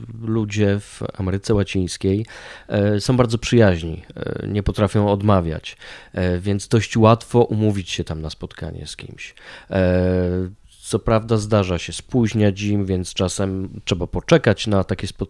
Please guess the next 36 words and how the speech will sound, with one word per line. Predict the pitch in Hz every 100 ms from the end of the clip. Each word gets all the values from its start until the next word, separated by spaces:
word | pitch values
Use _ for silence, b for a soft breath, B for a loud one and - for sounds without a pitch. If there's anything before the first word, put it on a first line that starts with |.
| -
na | 107
te, | 98 104 107
na, | 104 104 101
na, | 101 98
na | 101
przyjście | - 127 - 107
takiego | 98 - 101 98
bohatera | 92 92 95 98 B B
z | 107
dwie, | 104 104
trzy | 92 104
godzinki, | 101 98 95 87 110 135 B B B B
e, | 104 101
bo | 107
jemu | 107 101
się | 98
zapomni, | 92 - 113 98 95 101 -
a, | 95 92 95 98 101 87
albo | 95 95 98 95 98 98 98 101 104
zajmie | 104 104 98 98
się | -
czymś | - 95
innym | 98 95 139 196
po | 98
drodze, | 95 92 87 127 208 B B B
co | - 98
się | 104
w |
Polsce | - 107 - 107
w | 98
ogóle | 98 101 98
nie | 107 101
zdarza | 95 95 90
na | 95 90
taką | 92 95
skalę. | - - 90 127